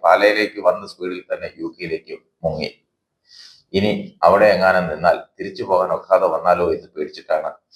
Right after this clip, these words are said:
അതേ സ്പീഡിൽ അടുത്ത ഫ്ലൈറ്റിൽ മുങ്ങിയത്. അതിനിടെ യു കെ വിമാനത്താവളത്തിലെത്തിയ സന്ധ്യയെ ഇമിഗ്രേഷൻ ഉദ്യോഗസ്ഥർ വിസ സംബന്ധമായ കാര്യങ്ങളിൽ അവ്യക്തത നീക്കാൻ തടഞ്ഞു വെച്ചതായും സ്ഥിരീകരിക്കപ്പെടാത്ത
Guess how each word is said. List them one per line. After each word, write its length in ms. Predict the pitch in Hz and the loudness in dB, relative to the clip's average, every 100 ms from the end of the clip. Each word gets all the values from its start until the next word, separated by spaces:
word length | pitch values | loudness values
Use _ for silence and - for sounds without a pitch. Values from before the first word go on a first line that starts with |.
| - - | -6 2
അതേ 180 | 101 147 | 4 4
സ്പീഡിൽ 520 | - 92 85 78 - - | 2 0 0 -4 -6 -2
അടുത്ത 260 | - - | 2 2
ഫ്ലൈറ്റിൽ 380 | 90 82 - 73 | 2 -4 -6 -10
മുങ്ങിയത്. 560 | 71 73 71 - - _ _ _ _ _ - - _ _ | -8 -6 -6 -6 -14 _ _ _ _ _ -20 -20 _ _
അതിനിടെ 600 | 101 123 123 123 127 - - - | 4 8 8 8 4 -4 -10 -4
യു 100 | 110 | -2
കെ 180 | 117 127 | 2 2
വിമാനത്താവളത്തിലെത്തിയ 1000 | 110 113 117 117 110 110 107 101 - 104 | 4 2 4 6 6 4 -2 -8 -6 -6
സന്ധ്യയെ 500 | - 95 104 98 101 - _ _ _ _ - | -6 -10 -4 0 -2 -4 _ _ _ _ -2
ഇമിഗ്രേഷൻ 520 | 95 101 113 113 110 | -2 4 4 4 -2
ഉദ്യോഗസ്ഥർ 480 | 90 92 98 95 101 | -4 0 0 2 -2
വിസ 240 | 85 - | -2 -4
സംബന്ധമായ 540 | 107 107 98 98 95 92 | 0 2 4 4 6 6
കാര്യങ്ങളിൽ 500 | 92 - 90 92 90 - | 6 4 0 -10 -4 -2
അവ്യക്തത 480 | - 101 - 98 | 0 -2 -4 -4
നീക്കാൻ 320 | 90 87 - 87 - | -4 -4 -4 0 2
തടഞ്ഞു 260 | 85 98 | 2 0
വെച്ചതായും 460 | 85 - 85 85 87 - | -8 -2 2 2 0 -8
സ്ഥിരീകരിക്കപ്പെടാത്ത 800 | 92 98 123 123 127 - - | -8 0 2 2 -2 2 2